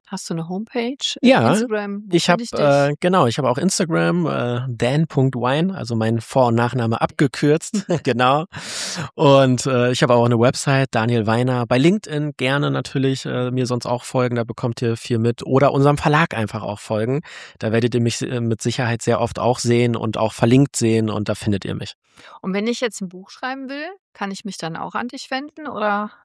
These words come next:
Speaker 2: Ja, super gerne. Also einfach bei uns an unsere Infoadresse, info at forward verlag zum Beispiel schreiben.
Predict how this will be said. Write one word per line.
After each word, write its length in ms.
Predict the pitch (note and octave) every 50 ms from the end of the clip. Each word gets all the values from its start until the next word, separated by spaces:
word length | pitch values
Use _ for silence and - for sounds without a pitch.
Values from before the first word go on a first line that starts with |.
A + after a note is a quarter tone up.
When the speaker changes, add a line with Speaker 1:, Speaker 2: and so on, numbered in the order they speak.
| _ _ _ _
Speaker 2:
Ja, 360 | - G#4+ - B2 A2+ C#3 A3 A#3
super 300 | E3+ B2+ D#3 - F3+ D3+
gerne. 400 | B2 C#3 C3+ C#3 D#3 F#3 F#3+ D3+
Also 180 | B2 B2+ B2 C3
einfach 360 | - B2 C#3+ - - - -
bei 100 | - C#3
uns 340 | A#2+ A2 C#3+ D3 D3+ - -
an 220 | - B2 C3 C3+
unsere 360 | B2+ C3+ B2+ A#2+ B2 A#2 B2 -
Infoadresse, 1200 | - - E3+ G3+ - - - E3+ E3 D#3+ - D3+ C#3+ D3 - C#3 C#3+ - - - D3 C#3 C#3 C#3 C#3 -
info 240 | C#3+ C3 - - -
at 120 | G#2+ -
forward 260 | - D#3+ D#3+ D3 B2+
verlag 340 | - - C3+ B2+ B2 B2+ -
zum 140 | - - B2+
Beispiel 380 | A2+ A#2 A#2+ A#2 - - C3 A#2
schreiben. 460 | - - - A#2 A#2 A#2 A#2 A#2